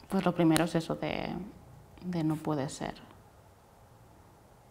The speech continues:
Incluso, bueno, mi madre también tuvo dos tentativas previas, pero es como que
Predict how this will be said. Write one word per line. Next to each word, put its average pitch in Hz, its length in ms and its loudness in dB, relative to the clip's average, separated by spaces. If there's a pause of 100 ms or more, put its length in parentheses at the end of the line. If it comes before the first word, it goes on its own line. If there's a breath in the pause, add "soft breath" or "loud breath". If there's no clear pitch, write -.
(160)
Incluso, 185 460 4
bueno, 175 180 6
mi 151 60 6
madre 160 160 6
también 175 260 6
tuvo 175 280 6
dos 175 180 0
tentativas 175 480 2
previas, 175 460 2
pero 180 160 0
es 175 60 -4
como 180 300 2
que 160 300 0